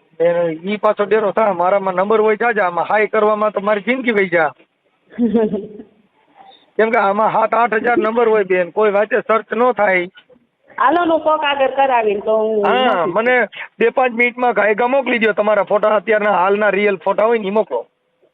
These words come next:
Speaker 2: એ હા, વાંધો
Speaker 1: ઓકે,
Speaker 2: નહીં.
Speaker 1: ઓડિયો વાયરલ કરવામાં તમારી મંજૂરી યસ ને?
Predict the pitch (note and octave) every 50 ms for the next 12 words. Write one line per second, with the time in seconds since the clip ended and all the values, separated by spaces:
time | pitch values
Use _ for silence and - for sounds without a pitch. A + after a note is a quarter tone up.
0 | _ _ _ _ _ _ _ _ _ _ _ _ _ _ - - F#3 G3+ G#3+ A3
1 | G#3+ G3+ F#3+ F#3 F3 E3 E3+ E3+ E3+ G#3+ A#3 - A3 F#3 - - F3 F#3+ G#3+ A3
2 | A#3+ B3 A#3+ A#3 A3+ A#3+ B3 B3 B3 A#3+ A#3 A#3+ A#3+ A#3+ B3 A#3+ A#3+ A3 A#3 B3
3 | B3 A#3+ A3+ A3 A3 G#3+ B3 B3 B3 A#3+ A3+ A#3 A#3+ A#3 - - C#4+ D4+ D4 C#4+
4 | C#4+ D4 -